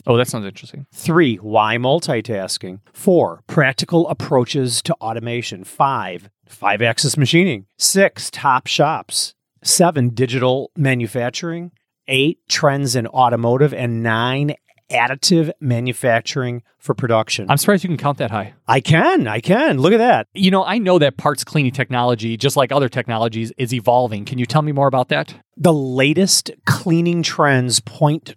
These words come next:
Speaker 2: toward environmentally friendly ways to clean effectively, replacing harmful chemical solvents with a mostly aqueous method and updated processes that clean and dry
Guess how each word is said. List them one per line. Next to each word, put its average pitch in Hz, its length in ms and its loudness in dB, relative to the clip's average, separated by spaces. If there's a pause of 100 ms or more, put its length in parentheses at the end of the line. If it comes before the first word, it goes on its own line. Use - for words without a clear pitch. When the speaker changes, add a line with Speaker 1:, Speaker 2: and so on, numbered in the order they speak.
Speaker 2:
toward 120 580 -2 (260)
environmentally 139 1040 0
friendly 151 400 0
ways 113 560 2 (240)
to - 140 -2
clean 135 460 -8
effectively, 156 920 -2 (120)
replacing 120 500 -2
harmful 156 800 -2
chemical 147 500 -2
solvents 131 760 0 (300)
with 139 140 4
a 120 80 4
mostly 135 800 0 (400)
aqueous 156 800 2 (320)
method 139 480 2 (240)
and 127 160 -2
updated 143 420 0
processes 123 760 -2
that 131 300 -14
clean 160 640 -4
and 120 200 -4
dry 123 480 2